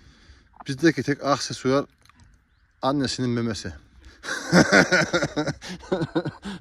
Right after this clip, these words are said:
Ben gülüyorum, hayvanlar bana bakıyor. Bizdeki tek aksesuar annesinin memesi arkadaşlar. Bu hayvanların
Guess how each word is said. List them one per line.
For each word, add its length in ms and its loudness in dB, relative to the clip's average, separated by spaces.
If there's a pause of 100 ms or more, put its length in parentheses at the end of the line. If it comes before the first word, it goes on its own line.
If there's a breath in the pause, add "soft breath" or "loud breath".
(2750 loud breath)
Ben 180 0
gülüyorum, 260 2
hayvanlar 420 0
bana 220 2
bakıyor. 440 -4 (1040 loud breath)
Bizdeki 360 2
tek 220 2
aksesuar 500 2
annesinin 400 0
memesi 260 -2
arkadaşlar. 580 -4
Bu 100 0
hayvanların 560 -2